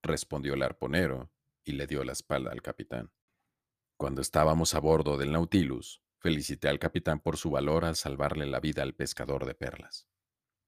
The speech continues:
Capítulo siete. La riqueza del capitán Nemo. Desde Ceilán navegamos a través del mar Arábigo y nos disponíamos a entrar en el mar Rojo.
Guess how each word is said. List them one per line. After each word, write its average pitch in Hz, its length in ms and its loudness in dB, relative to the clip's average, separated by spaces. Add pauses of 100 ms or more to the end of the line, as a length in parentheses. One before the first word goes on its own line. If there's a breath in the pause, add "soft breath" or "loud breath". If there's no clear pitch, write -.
(880)
Capítulo 82 480 12
siete. - 480 4 (640)
La 78 140 8
riqueza - 460 6
del 82 140 8
capitán 73 480 4
Nemo. 65 320 -4 (1400)
Desde 90 300 6
Ceilán 98 400 8
navegamos 92 540 8
a - 100 6
través 76 380 6
del 80 140 6
mar 76 200 6
Arábigo 76 500 6
y 80 60 6
nos 76 200 0
disponíamos 78 720 4
a 80 40 2
entrar 78 320 6
en 67 160 2
el 67 80 -2
mar 69 220 4
Rojo. - 420 -4